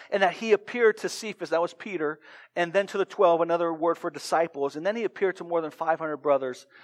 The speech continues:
at one time, most of whom are still alive." Here again we see the historical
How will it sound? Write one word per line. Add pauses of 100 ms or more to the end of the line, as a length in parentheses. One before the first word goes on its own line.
(160)
at
one
time,
most
of
whom (280)
are
still
alive." (340)
Here
again
we
see
the
historical